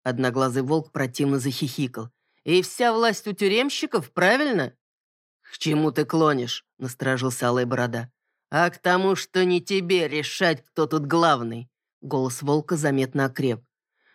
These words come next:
«Кто древнее, тот и главнее, и это точно не ты!» Алая Борода был в бешенстве.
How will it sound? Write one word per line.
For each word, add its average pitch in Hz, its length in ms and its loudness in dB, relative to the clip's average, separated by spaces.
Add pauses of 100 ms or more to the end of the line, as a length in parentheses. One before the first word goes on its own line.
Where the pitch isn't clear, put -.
(360)
«Кто 165 240 4
древнее, 160 760 2
тот 156 320 0
и 170 100 4
главнее, 175 760 2
и 120 60 -6
это 160 280 0
точно 185 460 2
не 170 140 4
ты!» 135 360 -2 (340)
Алая 135 260 0
Борода 131 380 2
был 151 160 0
в 135 60 -6
бешенстве. 131 640 -4